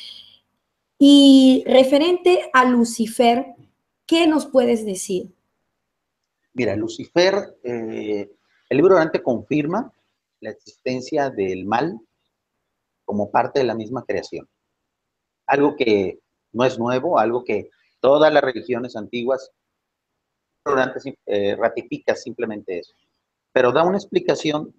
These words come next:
Speaker 2: de, del por qué, eh, muchas, muchas partes de la creación,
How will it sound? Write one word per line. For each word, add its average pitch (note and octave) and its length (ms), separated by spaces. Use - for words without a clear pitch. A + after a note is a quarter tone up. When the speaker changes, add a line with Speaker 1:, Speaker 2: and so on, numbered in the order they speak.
Speaker 2:
de, A#2 480
del A#2 220
por - 280
qué, D#3 400
eh, G2+ 320
muchas, D#3+ 760
muchas C#3+ 480
partes C#3+ 360
de C#3 80
la B2 140
creación, B2+ 500